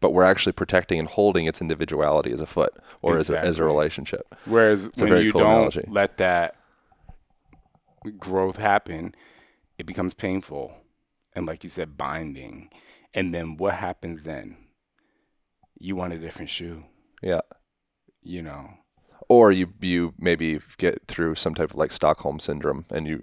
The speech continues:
Speaker 1: and you, um, don't trust any other type of shoe, even
Speaker 2: Yeah.
Speaker 1: though it's an abusive
Speaker 2: Which
Speaker 1: shoe.
Speaker 2: I experienced before in real life.
Speaker 1: How did you experience that?
Speaker 2: Well, I was sexually abused from the time I was eight to the time I was twelve and, like, fell in love with my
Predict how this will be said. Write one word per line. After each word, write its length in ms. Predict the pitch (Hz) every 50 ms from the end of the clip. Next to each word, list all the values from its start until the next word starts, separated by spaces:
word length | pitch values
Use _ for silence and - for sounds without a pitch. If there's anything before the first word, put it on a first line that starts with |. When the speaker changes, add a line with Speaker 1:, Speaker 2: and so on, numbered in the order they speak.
| -
Speaker 1:
and 120 | - 76 71
you, 380 | 69 65 57 58 57 65 90 95 _ _ _ - -
um, 480 | 64 60 55 - - - - - - _ _ _
don't 160 | - 90 80 -
trust 260 | - - 80 78 -
any 160 | - 71 71
other 120 | 76 67 67
type 220 | - 90 73 -
of 80 | - -
shoe, 140 | - - 73 64
even 100 | 71 76
Speaker 2:
Yeah. 40 | 78 69 67
Speaker 1:
though 40 |
it's 120 | 73 80 -
an 60 | 71
abusive 320 | - - 76 78 - - -
Speaker 2:
Which 120 | 95 -
Speaker 1:
shoe. 60 | -
Speaker 2:
I 100 | 95 90
experienced 500 | 87 85 - - - 82 76 67 - -
before 340 | - 73 - - 60 50 52 50
in 100 | 73 73
real 140 | 71 73
life. 400 | 69 64 - - - - _ _ _ _ _ _
Speaker 1:
How 100 | - 98
did 100 | 90 82
you 60 | 76 78
experience 360 | 76 - - 78 76 73 -
that? 180 | - - - - _ _ _ _ _ _
Speaker 2:
Well, 140 | - 92 87
I 40 |
was 100 | 87 87
sexually 480 | - - 95 90 - - 87 82 76 71 _ _ _ -
abused 400 | 85 85 80 82 82 80 80 -
from 100 | - 85
the 60 | 82
time 200 | 80 - 82 80 78
I 40 |
was 120 | 73 71 - - -
eight 180 | 80 82 80
to 160 | - - 90 85
the 100 | 80 78
time 180 | - 85 78 76
I 60 | 73
was 140 | 71 71 -
twelve 400 | - - 85 78 73 69 131 -
and, 300 | - 67 69 69 - - _ -
like, 220 | - 139 139 -
fell 320 | - - - 78 73 71
in 140 | 71 69 71
love 180 | - 131 - 131
with 180 | 123 - - -
my 300 | 139 139 135 131 127